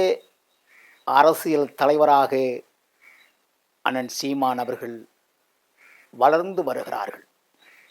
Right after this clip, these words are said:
வளர்ந்து வருகிற அண்ணன் சீமான் அவர்களுடைய புகழை சிதைக்க வேண்டும் என்று சொல்லி சில பேர்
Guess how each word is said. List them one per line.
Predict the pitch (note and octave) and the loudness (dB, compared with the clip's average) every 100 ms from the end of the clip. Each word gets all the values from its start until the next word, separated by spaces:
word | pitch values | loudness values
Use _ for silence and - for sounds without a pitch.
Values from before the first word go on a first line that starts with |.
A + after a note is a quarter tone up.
| _ _ _ _ _ _ _ - | _ _ _ _ _ _ _ -4
வளர்ந்து | B2+ E3+ G3+ G#3+ | 6 6 8 8
வருகிற | G#3+ G3+ D#3+ E3 F#3 G3+ G#3 - _ _ _ _ _ _ - | 8 8 8 8 8 6 2 -6 _ _ _ _ _ _ -2
அண்ணன் | D3+ E3 | 0 0
சீமான் | - - F#3 F#3+ F#3+ G3 F#3+ | -4 -4 -2 6 8 8 6
அவர்களுடைய | E3 D3 D3 D3 D3 C#3+ C3+ B2+ - _ _ _ _ _ _ _ _ _ | -2 0 2 2 2 2 2 -2 -8 _ _ _ _ _ _ _ _ _
புகழை | - F#3+ G3+ G3+ F#3+ E3 | 8 10 12 10 8 2
சிதைக்க | - D#3+ G3 G3 F#3+ | -4 2 2 2 2
வேண்டும் | E3+ D#3+ D3 D3 | 2 0 -4 -4
என்று | C3+ B2+ | -4 -4
சொல்லி | D3 C#3+ D#3+ D3 A#2+ _ _ _ _ _ _ _ _ _ _ - | -4 -4 -4 -6 -10 _ _ _ _ _ _ _ _ _ _ -6
சில | - D#3+ | 2 4
பேர் | D3+ F#3+ | 6 6